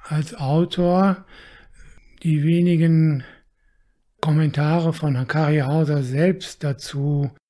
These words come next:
im Prinzip, wenn er sich über den ein oder anderen Kritiker oder Verleger direkt geäußert hat, lassen den Schluss zu, dass die Rezeption eher mangelhaft war und, äh,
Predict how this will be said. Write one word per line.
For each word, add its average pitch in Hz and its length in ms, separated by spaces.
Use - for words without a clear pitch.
im 143 160
Prinzip, 147 540
wenn 156 160
er 151 120
sich 147 240
über 143 240
den 139 220
ein 147 260
oder 131 260
anderen 131 500
Kritiker 135 760
oder 143 200
Verleger 143 800
direkt 156 360
geäußert 143 640
hat, 151 320
lassen 147 380
den 139 160
Schluss 156 440
zu, 143 260
dass 139 240
die 147 100
Rezeption 139 1120
eher 131 220
mangelhaft 117 720
war 117 340
und, 120 420
äh, 117 400